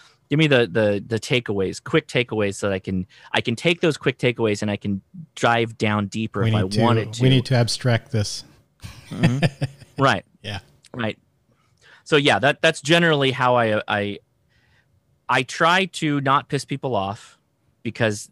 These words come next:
Speaker 1: then no one's gonna get what they need to get out of the situation. And I also want to protect, although that's a kind of a weird word to use for ham radio, protect new people that are in the hobby.
Speaker 2: Uh-huh.
Speaker 1: Uh, 'cause I've seen, I,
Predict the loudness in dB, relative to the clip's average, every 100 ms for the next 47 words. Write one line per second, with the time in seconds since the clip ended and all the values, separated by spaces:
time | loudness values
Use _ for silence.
0 | _ -2 0 4 2 2 0 -2 -2 -2
1 | -4 -4 -4 -4 -8 _ _ -12 -12 -4
2 | -4 -2 -6 -6 -8 -10 -10 -10 -10 -10
3 | -12 -14 _ _ _ -20 -20 _ -2 2
4 | 2 2 0 2 4 2 4 4 4 2
5 | -6 _ -18 -4 0 2 0 -4 -14 _
6 | -6 -4 -4 -6 -4 -4 -4 -4 -4 -4
7 | -10 -8 -6 -6 -8 -10 -12 -8 -8 -8
8 | -10 -8 -8 -2 0 0 -2 -14 -20 -12
9 | -6 -4 -4 -6 -4 -4 -2 -2 -4 -6
10 | -18 -4 -4 0 -2 -2 -2 0 0 -2
11 | -4 -4 -2 -2 -4 -6 -8 -12 -12 -16
12 | -20 _ -6 -4 -6 -10 -16 _ -14 -14
13 | -4 2 2 2 -2 -10 -10 0 0